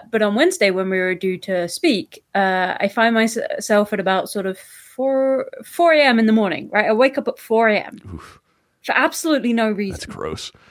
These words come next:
Speaker 1: No reason at all, and I'm wide awake. And, you know, the shot can do this, right? 'Cause
Speaker 2: Yep.
Speaker 1: it messes with your immune system and stuff like that.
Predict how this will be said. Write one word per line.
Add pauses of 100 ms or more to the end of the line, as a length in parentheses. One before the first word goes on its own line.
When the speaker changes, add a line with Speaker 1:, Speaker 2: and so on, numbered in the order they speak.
(200)
Speaker 1:
No
reason
at
all,
and
I'm
wide
awake.
And, (160)
you
know,
the
shot
can
do
this,
right?
'Cause
Speaker 2:
Yep.
Speaker 1:
it
messes
with
your
immune
system
and
stuff
like
that.